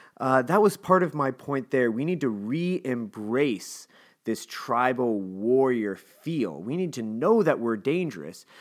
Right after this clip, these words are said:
because until we know that we're dangerous, we're not gonna step up to do good.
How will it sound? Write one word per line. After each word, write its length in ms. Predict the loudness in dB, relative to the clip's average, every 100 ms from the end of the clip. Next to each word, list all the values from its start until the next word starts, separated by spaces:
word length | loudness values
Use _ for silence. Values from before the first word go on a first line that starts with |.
| -14
because 240 | -6 -2 -2
until 400 | -2 0 2 4
we 160 | 4
know 200 | 4 4
that 140 | 4 0
we're 140 | -2
dangerous, 760 | -2 -4 -6 -6 -6 -6 -12 -18 _ _ _ _ _ _ _ _ _ _ _ _
we're 140 | 0
not 180 | 4 4
gonna 160 | 2 -2
step 340 | -4 -4 0
up 160 | -2 -4
to 100 | -8
do 160 | -8 -6
good. 400 | -2 -4 -4